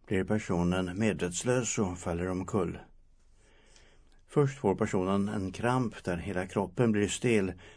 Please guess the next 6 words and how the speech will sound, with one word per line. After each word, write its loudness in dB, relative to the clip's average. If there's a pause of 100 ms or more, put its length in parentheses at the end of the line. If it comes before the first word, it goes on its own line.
(160)
Därefter 0
börjar 2
muskelryckningar 2
i -4
hela 2
kroppen. -2